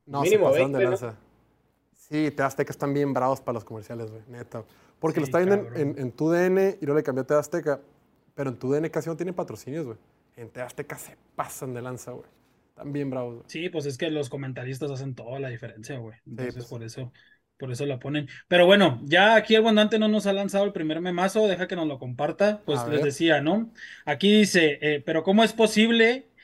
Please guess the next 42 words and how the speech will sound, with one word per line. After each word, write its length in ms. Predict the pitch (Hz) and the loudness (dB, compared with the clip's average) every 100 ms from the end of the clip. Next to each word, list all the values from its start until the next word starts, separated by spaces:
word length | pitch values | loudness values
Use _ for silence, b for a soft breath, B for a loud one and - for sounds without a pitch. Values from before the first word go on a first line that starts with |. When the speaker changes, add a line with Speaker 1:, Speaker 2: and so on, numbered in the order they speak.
| b b b - | b b b -2
Speaker 3:
que 320 | 170 170 180 - | 2 2 -2 -4
utilicen 600 | 180 170 175 196 214 220 | -2 0 -2 2 2 2
un 120 | 190 | 0
césped 380 | 202 208 190 208 | 0 -2 -2 -2
nuevo 320 | 180 185 196 | 0 0 2
en 100 | 202 | 2
el 220 | 165 147 - - | 0 -4 -14 -6
campo 380 | 180 196 190 | -2 -2 -2
o 100 | 202 | 0
en 80 | 175 | 0
el 80 | 160 | 0
partido 300 | 165 - 190 | -4 -4 0
más 160 | 202 202 | 0 0
importante 500 | 196 160 180 185 214 | -4 -4 -4 0 0
de 60 | |
la 160 | 196 180 | 0 -2
temporada? 680 | 160 147 147 160 196 214 220 | -4 -8 -2 2 6 6 4
Es 200 | 175 202 | -2 -2
irresponsable 880 | 202 190 - 143 170 185 208 226 226 B B - | -2 -2 -8 -8 -2 0 2 0 -2 B B -2
y 80 | |
los 140 | 160 160 | 0 0
jugadores 440 | 160 151 170 202 | 2 4 4 4
y 40 | 160 | 0
equipos 300 | 165 196 165 | -4 -4 -2
se 40 | |
están 200 | 135 175 | -2 -2
viendo 220 | 185 190 | 0 -2
perjudicados". 720 | 175 156 147 143 180 196 196 - | -4 -6 -8 -4 2 2 2 0
Y 80 | 165 | 2
la 140 | 190 | 4
N 100 | 202 | 4
F 160 | 196 202 | 2 2
L 140 | 190 | 2
dice, 340 | 185 185 180 143 | 0 -2 -6 -8
"Niño, 360 | 175 226 220 147 | 2 4 4 2
yo 120 | 180 | -2
solo 260 | 175 202 208 | 0 0 2
soy 120 | 208 | 2
la 160 | 208 208 | 2 2
N 140 | 208 | -2
F 260 | 196 196 214 | -2 0 2
L, 260 | 226 233 | 0 -2